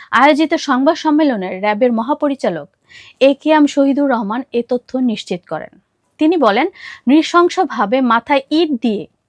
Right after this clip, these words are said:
আঘাত করে সোহাগকে হত্যা করা হয়। আমরা গোয়েন্দা নজরদারি ও ছায়া তদন্ত চালিয়ে আসামিদের শনাক্ত করেছি।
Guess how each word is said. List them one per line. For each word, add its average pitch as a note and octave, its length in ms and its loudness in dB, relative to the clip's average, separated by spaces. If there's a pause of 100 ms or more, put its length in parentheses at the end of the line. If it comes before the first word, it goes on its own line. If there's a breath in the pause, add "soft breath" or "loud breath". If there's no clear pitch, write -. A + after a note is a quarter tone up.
(180)
আঘাত B3 440 -4
করে A3 300 0
সোহাগকে A#3+ 480 -6
হত্যা G3+ 320 -10
করা E3 200 -8
হয়। C3+ 220 -16 (840 loud breath)
আমরা C4 280 2
গোয়েন্দা D4 500 2
নজরদারি B3+ 800 0
ও G#3 120 -4
ছায়া A#3+ 320 -2
তদন্ত C#4 380 -2
চালিয়ে B3 480 -2
আসামিদের A#3+ 600 -4
শনাক্ত G#3+ 500 -6
করেছি। E3+ 480 -12